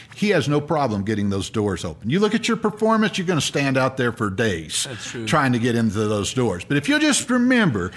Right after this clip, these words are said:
Speaker 1: that Jesus is in you, he has every right to open those doors, and just let the bigness of who he is in you open those doors and go in and be who you are, redeemed in him,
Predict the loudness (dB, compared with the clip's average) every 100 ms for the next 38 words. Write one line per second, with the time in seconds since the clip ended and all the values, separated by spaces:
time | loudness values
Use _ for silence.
0 | -12 -18 -20 -20 -20 -20 -20 -20 -4 0
1 | 0 2 4 4 4 2 2 2 4 2
2 | 0 -4 -12 -20 -20 -20 -20 -20 -20 -20
3 | -20 -20 -20 -20 -20 -20 -20 -20 -20 -4
4 | 2 4 4 0 0 2 0 0 4 4
5 | 4 4 4 2 2 -2 -8 -2 0 0
6 | 2 2 2 0 2 2 2 0 0 0
7 | 0 0 -2 2 2 4 0 -2 -4 0
8 | 0 0 0 0 2 2 2 0 2 2
9 | 0 0 0 0 0 0 0 0 -2 -12
10 | -4 0 2 2 4 4 4 2 2 0
11 | 0 0 2 2 2 2 2 2 2 2
12 | 2 0 0 0 0 0 0 -2 0 0
13 | 2 0